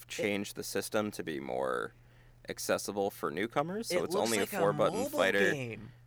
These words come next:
Speaker 2: Um, it's only a four-button fighter. They've taken out Dragon Punch motions, so it's probably just gonna be,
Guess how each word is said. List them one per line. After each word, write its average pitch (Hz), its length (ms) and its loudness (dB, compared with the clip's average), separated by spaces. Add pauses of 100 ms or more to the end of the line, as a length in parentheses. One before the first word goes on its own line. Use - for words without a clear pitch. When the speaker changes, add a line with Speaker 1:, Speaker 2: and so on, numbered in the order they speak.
(140)
Speaker 2:
Um, 67 300 2
it's - 140 -6
only 107 140 2
a - 20 -2
four-button 139 440 4
fighter. 73 360 0
They've 64 180 -2
taken 95 300 0
out 73 140 0
Dragon 82 320 2
Punch - 240 -6
motions, 69 520 -6
so - 240 -4
it's 62 100 -6
probably 82 320 -2
just - 160 -12
gonna - 200 -8
be, 65 300 -6